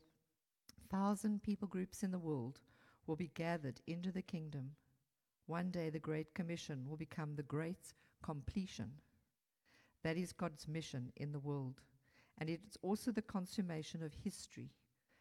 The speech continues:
and the goal of everything. God is building a family, a global family, that will join him in the healing of the world.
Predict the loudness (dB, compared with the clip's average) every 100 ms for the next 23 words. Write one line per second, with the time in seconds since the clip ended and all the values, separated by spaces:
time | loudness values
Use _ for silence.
0 | _ -2 -2 0 2 2 2 0 -6 0
1 | 0 0 -4 -4 -8 -10 -18 _ _ _
2 | _ _ _ _ _ 4 6 4 2 0
3 | 2 0 -4 -6 0 0 2 0 -2 -2
4 | -6 _ -20 _ -10 -4 2 4 4 2
5 | 2 0 0 0 -4 -6 -6 -6 -6 -8
6 | -4 0 2 4 4 2 0 -2 -2 -4
7 | -2 -2 -2 -2 -4 -2 -2 0 -2 -4